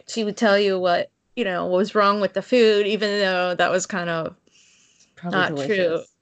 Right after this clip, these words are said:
Speaker 1: at all. But
Speaker 2: Yeah.
Speaker 1: I feel like maybe that's, Bo-, maybe Bono has a little bit of the Jewish bubby syndrome. <laughs>
Speaker 2: Apparently there's Jewish on his mother's side, so there you go.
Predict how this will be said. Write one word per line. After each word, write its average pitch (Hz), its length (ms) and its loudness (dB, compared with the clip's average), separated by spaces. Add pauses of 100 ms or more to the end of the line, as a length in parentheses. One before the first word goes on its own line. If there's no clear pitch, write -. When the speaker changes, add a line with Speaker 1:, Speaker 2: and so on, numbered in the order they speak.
Speaker 1:
at 240 100 -2
all. 220 220 4
But 214 160 4
Speaker 2:
Yeah. 185 40 2
Speaker 1:
I 220 100 4
feel 240 320 -16
like 220 460 -4 (280)
maybe 233 300 -4
that's, 202 600 -6
Bo-, - 240 -6
maybe 233 260 -6
Bono 208 340 -4
has 208 160 -4
a 202 60 -2
little 190 260 0
bit 190 300 0
of 185 280 -6
the 165 440 -2 (640)
Jewish 202 540 -6
bubby 190 340 -2
syndrome. 180 840 -6 (320)
<laughs> - 840 0
Speaker 2:
Apparently 247 380 -4
there's 220 300 -4
Jewish 220 340 0
on 214 100 -2
his 202 160 -6
mother's 196 360 0
side, 170 380 -2
so 214 140 -2
there 202 180 0
you 208 160 2
go. 214 180 2